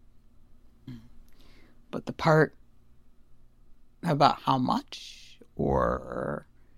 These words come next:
whether it is significant or not, well, all of that, again, is perception.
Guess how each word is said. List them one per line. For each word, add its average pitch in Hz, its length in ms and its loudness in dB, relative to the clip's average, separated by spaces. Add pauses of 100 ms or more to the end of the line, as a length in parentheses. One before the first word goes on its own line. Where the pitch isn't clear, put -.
(480)
whether 143 400 6
it 135 260 0 (400)
is 139 140 -2
significant - 720 0
or 226 60 4
not, 294 840 0
well, 226 360 -2
all 247 280 -2
of 196 120 0
that, 247 280 0 (180)
again, 196 360 2
is - 140 -6
perception. - 680 -6